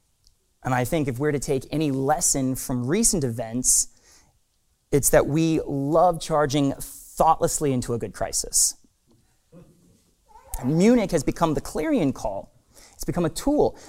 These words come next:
not for promoting thoughtfulness, but as a bludgeon for ending conversation in the name of fear. It demands that we blindly follow our panicked thought leaders,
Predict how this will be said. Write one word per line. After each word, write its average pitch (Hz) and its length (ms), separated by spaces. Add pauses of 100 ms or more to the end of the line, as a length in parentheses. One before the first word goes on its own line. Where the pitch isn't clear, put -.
(140)
not 196 340
for 262 80
promoting 156 440
thoughtfulness, - 880 (320)
but 151 100
as 127 80
a 135 60
bludgeon 170 420
for - 240
ending 254 340
conversation 165 760
in 175 60
the 165 60
name 123 240
of 131 80
fear. 202 440 (440)
It - 160
demands 170 360
that 175 80
we 151 100
blindly 156 560
follow 143 360
our 135 120
panicked 151 480
thought 185 440
leaders, - 480